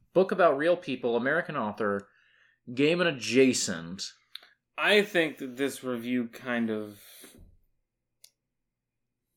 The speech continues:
Speaker 2: has the hyperbole of a teenager writing it.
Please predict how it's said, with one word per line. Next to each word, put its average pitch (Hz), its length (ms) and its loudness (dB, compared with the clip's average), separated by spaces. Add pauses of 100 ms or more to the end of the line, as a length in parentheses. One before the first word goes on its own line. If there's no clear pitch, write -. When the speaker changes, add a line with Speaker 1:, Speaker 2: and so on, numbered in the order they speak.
(760)
Speaker 2:
has 165 420 -4
the 160 160 2
hyperbole 135 840 0
of 110 140 -2
a 113 60 -6
teenager 107 760 -6
writing 98 380 -18
it. 62 140 -20